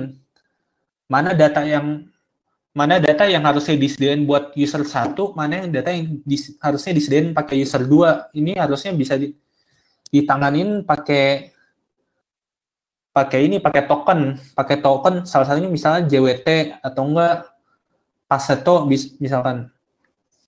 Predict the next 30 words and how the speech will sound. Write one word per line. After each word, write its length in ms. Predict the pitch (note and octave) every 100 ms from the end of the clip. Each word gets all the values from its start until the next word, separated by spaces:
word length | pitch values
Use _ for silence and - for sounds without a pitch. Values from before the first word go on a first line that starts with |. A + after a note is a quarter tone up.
| _ _ _ _ -
Yang 240 | C#3+ C#3+
keenam 320 | D3 C#3+ E3+ F#3+
ada 160 | D#3+
security 640 | F3+ - D3 D3 D3 D3 D3
misconfiguration. 880 | C#3+ D3 C#3+ D3+ C#3+ C3+ C3+ F3+ D3+
Security 320 | - D3 D3
misconfig 560 | D3+ D3+ - C#3+ D3 G#3
contohnya 400 | - D3 D#3 G3+ G3+
kayak, 480 | D#3 C#3 C#3 C#3 - _ _ _ _ _ _ _ _ _ _ _ _ _
kayak 300 | C#3 C3+ C3+
ini 200 | C#3+ E3+ F#3+
deh, 180 | D#3 D3 - _ -
course. 560 | F3 E3 - - -
Nah, 400 | D#3 C3 C3 -
course 320 | - C#3 -
itu 400 | C3+ G#3 G#3+ E3 - _ _ -
kebanyakan 640 | D3 C3+ D#3 G#3+ G3 - _ -
backend 320 | D3 D3 C#3+
developer 400 | C#3+ C#3 C3+ G3
tuh 180 | A3 G3+ - _ _ _ _ _ _ -
nggak 140 | C3+ C#3
mau 120 | C#3+
ribet 280 | D3+ C3+ C#3+ F#3
ya 80 |
itu. 160 | E3+ F#3 F#3+ -
Course 240 | - G3 -
itu 240 | D3 G#3+ G3
pokoknya 320 | C#3+ F3 F#3+
sama, 160 | D3
sama 100 | D3